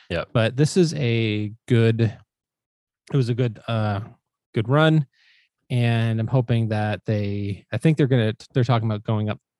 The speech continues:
Speaker 2: to five in the next, whatever next ones they do.
Speaker 1: Nice.
Speaker 2: So
Speaker 1: It sounds pretty good, man. I gotta get my hands on some of this. I, uh, I think I talked about on the pod how, like, um,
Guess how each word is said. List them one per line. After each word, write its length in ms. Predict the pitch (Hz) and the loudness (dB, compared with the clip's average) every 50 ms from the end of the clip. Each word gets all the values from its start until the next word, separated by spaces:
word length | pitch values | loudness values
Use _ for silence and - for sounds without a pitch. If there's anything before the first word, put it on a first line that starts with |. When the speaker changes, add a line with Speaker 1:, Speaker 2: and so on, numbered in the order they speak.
| _ - | _ -10
Speaker 2:
to 460 | - - 110 104 101 101 101 98 98 95 | -4 -2 -2 -2 -2 -4 -4 -6 -8 -10
five 600 | - - - 117 110 110 107 104 104 101 101 - | -8 -4 -2 0 0 0 0 -2 -2 -4 -6 -6
in 120 | - 110 113 | -8 -6 -6
the 80 | 107 | -4
next, 420 | 104 101 101 101 - - - - _ | -4 -6 -6 -8 -10 -14 -18 -18 _
whatever 380 | - 143 131 - 123 123 110 110 | -12 -12 -10 -6 -4 -4 -4 -2
next 280 | 104 107 107 - - - | -4 -4 -6 -6 -8 -8
ones 200 | 104 95 110 - | -8 -8 -8 -10
they 120 | - - | -12 -12
do. 340 | - - - - 78 139 135 - _ _ _ _ - - | -8 -8 -8 -6 -6 -8 -8 -10 _ _ _ _ -20 -14
Speaker 1:
Nice. 500 | - 87 82 80 87 104 - - - - _ _ | -12 -10 -10 -8 -8 -8 -8 -8 -10 -10 _ _
Speaker 2:
So 460 | _ - - - 110 101 101 98 98 - - - - - _ - - _ _ _ _ _ _ _ | _ -6 -2 0 0 2 0 -2 -4 -6 -10 -14 -16 -16 _ -20 -20 _ _ _ _ _ _ _
Speaker 1:
It 80 | 101 95 | -12 -6
sounds 200 | - 170 170 - | -4 -4 -4 -4
pretty 160 | - 117 101 | -6 -4 -2
good, 140 | 113 120 104 | -2 0 0
man. 340 | 95 87 85 85 87 85 - _ _ _ - - | -2 -2 -2 -4 -6 -8 -12 _ _ _ -20 -12
I 80 | - 110 | -8 -6
gotta 140 | 117 120 113 | -4 -4 -4
get 120 | 104 104 101 | -4 -4 -2
my 80 | 95 | -2
hands 200 | 101 101 98 92 | -2 -2 -2 -4
on 80 | 92 85 | -6 -10
some 160 | - 90 85 | -10 -12 -12
of 60 | 82 | -12
this. 340 | 85 85 82 - - - - - - | -12 -12 -12 -12 -14 -16 -16 -8 -4
I, 280 | 107 101 101 98 98 | -2 0 0 0 0
uh, 420 | 98 98 98 98 95 92 90 85 85 - _ _ _ _ _ _ _ _ _ _ _ _ _ _ _ _ _ _ _ _ _ _ | 0 0 0 0 -2 -2 -4 -6 -8 -12 _ _ _ _ _ _ _ _ _ _ _ _ _ _ _ _ _ _ _ _ _ _
I 40 | 113 | -12
think 220 | - - 156 - | -8 -8 -6 -6
I 80 | 131 95 | -6 -8
talked 320 | 92 - 98 90 95 - | -6 -6 -6 -6 -6 -10
about 240 | - 92 92 90 90 | -10 -8 -6 -6 -6
on 120 | 90 87 87 | -8 -8 -10
the 60 | 87 | -14
pod 320 | - 92 90 87 87 87 85 | -12 -10 -8 -8 -8 -8 -8
how, 240 | 90 90 87 87 85 | -8 -8 -8 -8 -8
like, 320 | 85 85 82 82 - - _ _ _ _ _ _ _ _ _ _ _ _ _ _ _ _ _ _ _ _ _ _ _ | -8 -10 -10 -12 -16 -20 _ _ _ _ _ _ _ _ _ _ _ _ _ _ _ _ _ _ _ _ _ _ _
um, 580 | - 98 92 90 87 85 82 80 78 78 78 78 | -8 -8 -6 -6 -8 -10 -10 -12 -14 -16 -18 -20